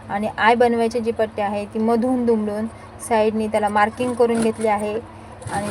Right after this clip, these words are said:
त्याला तुम्ही बघताय त्याप्रमाणे त्रिकोण करून पुन्हा खाली घ्यायचं आहे, पुन्हा त्रिकोण करायचं आहे, पुढं मागं मशीनची टीप घ्यायची आहे, पुन्हा खाली घ्यायचं आहे. त्यामुळे ते आपले हुक हे कधीच निघणार नाही,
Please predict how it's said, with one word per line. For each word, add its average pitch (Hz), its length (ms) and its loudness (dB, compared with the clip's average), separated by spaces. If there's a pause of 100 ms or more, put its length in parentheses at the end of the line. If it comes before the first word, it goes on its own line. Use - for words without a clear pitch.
त्याला 208 240 0
तुम्ही - 800 -6
बघताय 226 400 2
त्याप्रमाणे 226 540 0
त्रिकोण 269 600 0
करून 254 320 4 (220)
पुन्हा 254 300 2
खाली 233 240 2
घ्यायचं 220 340 0
आहे, 214 80 -2 (120)
पुन्हा 254 280 4
त्रिकोण 240 440 0
करायचं 220 360 2
आहे, 214 140 -2 (400)
पुढं 233 260 6
मागं 226 280 4
मशीनची 233 580 -2
टीप 240 260 -10
घ्यायची 220 440 0
आहे, 214 100 -6 (520)
पुन्हा 247 340 2
खाली 233 220 4
घ्यायचं 214 380 0
आहे. - 1200 -6
त्यामुळे 226 400 4
ते 233 60 4
आपले 220 220 4
हुक 226 180 0
हे 233 160 6 (100)
कधीच 262 360 4
निघणार 233 400 0
नाही, 202 300 -6